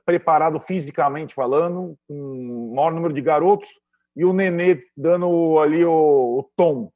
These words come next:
né? E foi assim que aconteceu nas duas partidas. Aliás, é, até pra,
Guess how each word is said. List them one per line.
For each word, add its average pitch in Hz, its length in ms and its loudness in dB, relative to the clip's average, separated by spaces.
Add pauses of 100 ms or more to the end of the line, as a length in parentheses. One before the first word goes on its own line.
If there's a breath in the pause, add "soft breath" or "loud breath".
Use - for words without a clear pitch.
(180)
né? 127 200 -8 (680)
E 160 120 -8
foi 190 180 4
assim 196 220 -2
que 202 80 -2
aconteceu 196 420 -4
nas 180 180 -2
duas 180 200 -2
partidas. 123 680 -6 (320)
Aliás, 160 920 0
é, 113 600 -4
até 135 400 -4
pra, 113 540 0